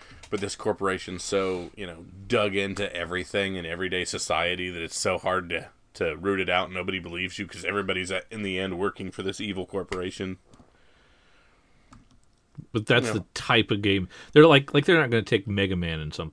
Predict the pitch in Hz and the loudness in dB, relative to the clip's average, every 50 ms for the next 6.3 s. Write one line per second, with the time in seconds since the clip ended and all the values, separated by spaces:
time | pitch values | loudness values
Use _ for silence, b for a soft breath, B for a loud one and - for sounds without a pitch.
0 | _ - 92 85 87 85 85 87 85 90 85 82 87 85 82 76 78 78 73 - | _ -10 -10 -8 -8 -8 -8 -6 -4 -4 -4 -4 -4 -6 -6 -6 -6 -8 -6 -4
1 | 85 73 64 57 - _ - - 76 65 76 87 90 - _ _ _ _ _ _ | -4 -4 -4 -6 -8 _ -12 -10 -10 -8 -8 -8 -10 -12 _ _ _ _ _ _
2 | _ _ _ _ _ _ _ _ - 123 113 127 139 135 - 123 139 131 123 131 | _ _ _ _ _ _ _ _ -10 -2 0 2 2 2 2 2 4 6 6 6
3 | 123 120 - - 135 117 143 131 131 127 123 117 110 104 113 110 - - 131 113 | 4 4 2 0 2 4 4 4 4 4 2 0 0 0 2 2 2 4 4 4
4 | 92 87 87 85 87 87 87 85 85 85 85 82 82 - 107 101 107 113 123 127 | 4 4 2 -2 -4 -4 -4 -4 -4 -4 -6 -6 -6 -6 -4 -2 0 0 0 0
5 | 123 110 98 92 92 98 113 131 135 117 101 92 90 85 - - 117 101 95 95 | 0 0 0 0 0 2 2 2 4 2 0 -2 -4 -6 -4 -2 0 0 0 2
6 | 98 104 98 90 82 80 | 2 2 2 0 -2 -4